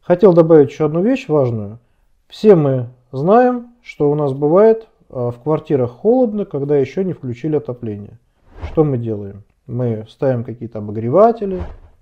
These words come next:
ветерки, масляные ради-, радиаторы эти и так далее. Здесь мы реализовали систему таким образом, что у нас наружный блок, а, кондиционирования начинает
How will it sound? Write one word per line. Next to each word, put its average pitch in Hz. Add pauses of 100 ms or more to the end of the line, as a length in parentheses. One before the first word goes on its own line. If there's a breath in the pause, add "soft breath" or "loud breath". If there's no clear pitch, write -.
(640)
ветерки, 120
масляные 156
ради-, 139 (240)
радиаторы 127
эти 117
и -
так 120
далее. 104 (680)
Здесь 160 (920 loud breath)
мы 156
реализовали 147
систему 127
таким 185
образом, 135
что -
у 139
нас 147 (160)
наружный 143
блок, 175 (800)
а, 113
кондиционирования 135
начинает 160